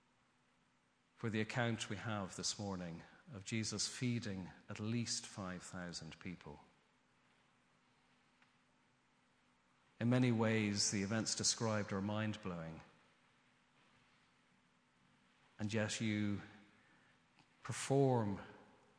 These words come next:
great things with so little that we can contribute as well. Help us, challenge us,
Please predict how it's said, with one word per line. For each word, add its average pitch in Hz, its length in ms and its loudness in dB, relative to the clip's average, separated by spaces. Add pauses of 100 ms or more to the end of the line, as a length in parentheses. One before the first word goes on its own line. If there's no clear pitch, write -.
great 113 300 2
things 90 720 -2 (2250)
with 110 80 -8
so - 220 2
little 110 440 0
that 82 160 -8
we 101 120 -2
can 101 180 -8
contribute 90 540 -8
as - 160 -10
well. 82 280 -8 (2250)
Help 147 300 4
us, - 720 2 (420)
challenge 123 500 2
us, - 640 0